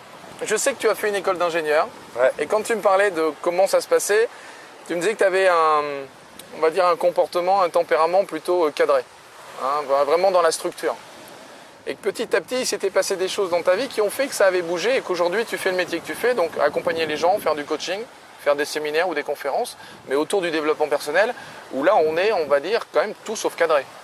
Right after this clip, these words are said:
Speaker 2: Ouais.
Speaker 1: Qu'est-ce qui s'est passé en toi pour faire ce
Speaker 2: Ce shift ? En fait, ce qui se passe, c'est que je pense qu'au fond, j'ai toujours eu ce côté artistique, euh, sans cadre et tout ça. Et je pense que je me suis auto-cadré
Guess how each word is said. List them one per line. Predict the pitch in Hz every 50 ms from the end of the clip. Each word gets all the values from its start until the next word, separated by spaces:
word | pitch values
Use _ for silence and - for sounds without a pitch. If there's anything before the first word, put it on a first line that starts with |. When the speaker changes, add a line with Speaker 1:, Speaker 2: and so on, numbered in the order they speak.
| - - - - - -
Speaker 2:
Ouais. | 117 123 120 110 101 95 - - - - -
Speaker 1:
Qu'est-ce | - 185 -
qui | - 190
s'est | - 202
passé | - 185 160 - 180
en | 170 160
toi | - 180 175
pour | 160 - 127
faire | - - 143 -
ce | - - 147 143 135 135 135 131 127 127 131 - - - - - - - - - - - - - -
Speaker 2:
Ce | - 117
shift ? | - - - 135 135 - - 110 95 85 - - - - - - - - - - - - - - - - -
En | 113
fait, | 131 175
ce | - -
qui | 143
se | - -
passe, | 165 180 -
c'est | - 135
que | -
je | -
pense | 175 185 - -
qu'au | 151 135 - 151
fond, | 139 - - - 180 190 214 202 175 135
j'ai | 127 120
toujours | - - 156 143 143 180 185 170 156 147 -
eu | 151 170 180
ce | 170 -
côté | - 131 120 - 147
artistique, | 147 120 - - 123 - - - 139 143 151 151 147 151 147 - -
euh, | 123 113 107 104 101 95 - - - - - -
sans | - - - 135 123
cadre | 120 - - 131 127 123 127 127 123 113 104
et | 104
tout | - -
ça. | - 131 143 165 - - - - - - - - - - -
Et | 98
je | -
pense | - 160 156
que | - 131 117
je | 107 117
me | 113
suis | 107 - - 135
auto-cadré | 139 143 131 - - 165 165 165 156 139 120 113 104 - - 131 123 123 120 131 143 156 160